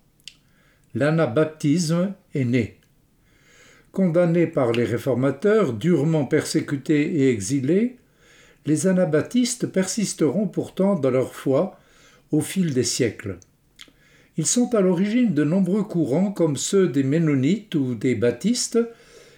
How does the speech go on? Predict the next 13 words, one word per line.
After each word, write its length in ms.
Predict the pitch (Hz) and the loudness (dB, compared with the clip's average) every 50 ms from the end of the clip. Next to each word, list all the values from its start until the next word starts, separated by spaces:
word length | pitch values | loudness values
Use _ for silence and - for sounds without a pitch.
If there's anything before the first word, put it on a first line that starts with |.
| _ _ _ - | _ _ _ -2
et 140 | 202 220 | 0 2
leur 180 | 196 196 180 160 | 2 2 2 2
exemple 600 | 175 160 139 120 123 175 214 220 190 - 160 147 | 0 -2 -2 -2 -2 -2 -2 -2 -2 -2 -2 -2
se 580 | 139 - - 180 165 151 147 143 139 135 131 123 | -2 0 0 2 2 4 4 2 2 2 2 0
lit 340 | 123 127 135 143 180 233 233 | 0 -2 -4 0 0 0 0
souvent 680 | - - - 175 143 120 110 127 135 160 214 220 190 185 | 0 -2 -2 -2 -2 0 0 0 0 0 -2 -4 -6 -4
en 100 | 143 127 | -4 -4
filigrane 760 | - - - 220 175 175 147 - 107 110 139 170 180 180 147 | -4 -4 -4 0 0 0 2 0 0 0 0 0 0 0 0
des 80 | 127 123 | 0 -2
mouvements 480 | 123 139 170 165 127 131 147 170 175 | 0 0 0 -2 -2 -2 -2 -2 0
de 100 | 143 135 | 0 0
réveil 500 | 120 104 135 135 117 139 165 160 139 135 | 0 0 0 -2 0 2 2 2 2 2
évangélique 760 | 165 156 165 165 127 107 120 120 104 107 160 202 196 - - | 0 0 0 -2 -2 -2 -2 -2 -2 0 -2 -2 -2 -4 -6